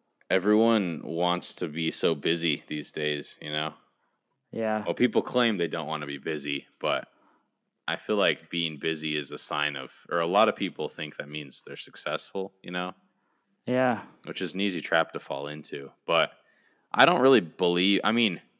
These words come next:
Speaker 1: me personally, I don't think I can double task, you know?
Speaker 2: Yeah, I can't.
Speaker 1: And apparently, I mean, people claim they can. I don't know the science behind that. I'm sure there is, but,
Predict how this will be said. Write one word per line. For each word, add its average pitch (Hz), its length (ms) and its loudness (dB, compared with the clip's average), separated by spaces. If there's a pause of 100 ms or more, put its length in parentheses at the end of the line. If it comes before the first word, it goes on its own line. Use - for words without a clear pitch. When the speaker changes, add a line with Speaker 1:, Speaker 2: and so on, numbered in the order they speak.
(120)
Speaker 1:
me 101 280 0
personally, 107 800 0
I 90 140 6
don't - 160 0
think 95 160 -4
I 90 120 4
can 80 160 -10
double 71 280 -2
task, - 480 -4 (340)
you 78 100 -8
know? 78 220 -2 (100)
Speaker 2:
Yeah, 110 320 -4
I 123 200 -2
can't. 117 440 -4 (240)
Speaker 1:
And 90 340 -4
apparently, 104 680 2
I 92 60 -4
mean, 92 160 -4
people 120 300 0
claim 98 320 -2
they 80 120 0
can. 78 480 0 (340)
I 92 60 0
don't 92 140 0
know 85 100 -2
the 73 80 -6
science 78 440 -4
behind 71 380 -8
that. 69 220 -2
I'm 76 100 -10
sure 101 220 -2
there 71 200 -2
is, 69 280 -4
but, - 340 -6